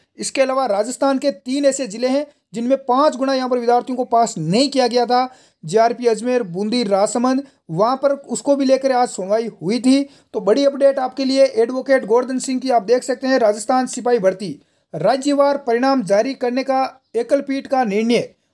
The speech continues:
हाईकोर्ट की खंडपीठ द्वारा खारिज कर दिया गया है। यानी जो राज्यवार जो परिणाम जारी होता है all स्टेट का, उसकी जो याचिका थी उसको अब खारिज कर दिया गया है। अब जो परिणाम है वो जिलेवार ही जारी होगा, जैसे पहले हो रहा था वैसे ही होने वाला है।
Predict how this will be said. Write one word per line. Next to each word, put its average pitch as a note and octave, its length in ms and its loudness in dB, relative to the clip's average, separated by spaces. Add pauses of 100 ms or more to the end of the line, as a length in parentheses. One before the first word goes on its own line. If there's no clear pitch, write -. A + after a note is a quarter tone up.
हाईकोर्ट C4 460 2
की C#4+ 180 -2 (140)
खंडपीठ G#3+ 420 -4
द्वारा B3+ 300 2
खारिज A3 380 -2
कर B3 140 0
दिया A#3+ 140 2
गया A3 200 2
है। D#3 180 -2 (300)
यानी A#3+ 220 -2
जो C4+ 120 -4
राज्यवार C4+ 480 2
जो C4+ 80 -2
परिणाम B3+ 340 -4
जारी A#3 200 -2
होता A#3 200 0
है B3+ 200 -4
all C4+ 340 4 (420)
स्टेट C4 300 0
का, C4 200 2
उसकी C4 420 -2
जो C4+ 100 2
याचिका A3 560 2
थी C4+ 80 -4
उसको B3+ 300 0
अब C4 120 -4
खारिज G#3 300 -2
कर A#3+ 160 2
दिया B3 140 2
गया B3 180 2
है। C#4 200 2 (260)
अब C4+ 140 -2
जो C4+ 160 -2
परिणाम B3+ 460 2
है C4 100 4
वो C#4 340 2 (220)
जिलेवार C4+ 520 0
ही C4+ 80 -4
जारी A#3 240 0
होगा, B3+ 260 2
जैसे B3 300 -4
पहले B3 260 2
हो A3+ 140 6
रहा A#3+ 120 4
था B3+ 140 -2
वैसे A3+ 300 -2
ही A#3+ 60 0
होने G3 220 0
वाला G#3 260 4
है। C4+ 240 2